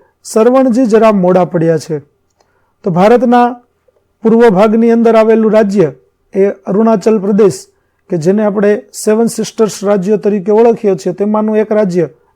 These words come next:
એટલે અરુણાચલ પ્રદેશ. આ રાજ્યની અંદર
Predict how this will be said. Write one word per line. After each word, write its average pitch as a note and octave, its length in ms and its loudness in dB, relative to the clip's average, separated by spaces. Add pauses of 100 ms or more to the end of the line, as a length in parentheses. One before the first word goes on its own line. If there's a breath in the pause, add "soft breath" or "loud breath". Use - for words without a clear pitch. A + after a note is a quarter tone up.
એટલે F#3+ 300 -2 (160)
અરુણાચલ G#3 500 -2
પ્રદેશ. G3+ 440 -2 (460)
આ G#3 180 0
રાજ્યની C4+ 500 2
અંદર A3+ 320 0